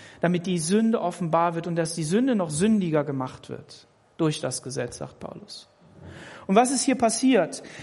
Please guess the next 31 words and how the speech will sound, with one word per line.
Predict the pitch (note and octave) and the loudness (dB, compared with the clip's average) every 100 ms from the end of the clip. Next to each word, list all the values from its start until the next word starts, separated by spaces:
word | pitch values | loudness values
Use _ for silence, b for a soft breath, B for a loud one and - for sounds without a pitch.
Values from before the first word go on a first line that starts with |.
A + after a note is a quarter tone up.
| B G#3+ | B 2
Diese, | G#3+ A3+ A3 | 6 6 4
diese | A3 G#3 G#3+ | 4 2 4
Galater, | B3 C4+ A3+ A3 | 6 6 6 4
die | G3+ | 4
das | G#3+ G#3 | 2 2
Evangelium, | A3 A#3 G#3 G#3 C#4+ B3 G#3+ G3+ | -2 2 4 4 4 4 4 4
das | G#3 G#3 | 2 4
reine | A3 C#4 C4+ | 4 6 4
Evangelium | B3 B3 A3 B3+ C4 A#3 G#3 | 0 2 2 4 4 4 4
gehört | G#3 B3 B3+ - | 6 6 4 2
haben, | F#3 F#3+ | 2 2
die | F#3 F3+ | 0 2
gute | B3+ D4 A3+ | 4 4 4
Botschaft, | A#3 A#3+ A3 G3+ | 4 4 2 2
nämlich | G#3+ G3+ | 0 2
dass | G#3 F#3+ | 2 2
Gott | A#3 B3+ B3+ | 2 2 2
befreit, | B3 - A#3+ A3 E3+ G#3 - B B B | -6 0 4 4 2 -2 -6 B B B
dass | G3+ B3 | 4 4
Jesus | B3+ A#3+ A#3+ | 4 4 0
am | A3 | 2
Kreuz | A3 B3+ C4 | 4 4 4
von | A#3+ | 2
Golgatha | A3+ A#3+ A#3 A3 G#3+ | 4 4 4 2 0
gestorben | G3 - A#3 A3 F3+ | 0 0 4 4 4
ist | E3 G3 A3+ - B B B | 2 2 2 -6 B B B
und | G#3 | 4
dass | A3 A3 | 4 4
er | B3 A#3 A3 - | 4 4 4 4
alle | A3+ C4+ D#4 | 6 6 6
Sünde | G#3+ C4+ A#3+ | 4 4 4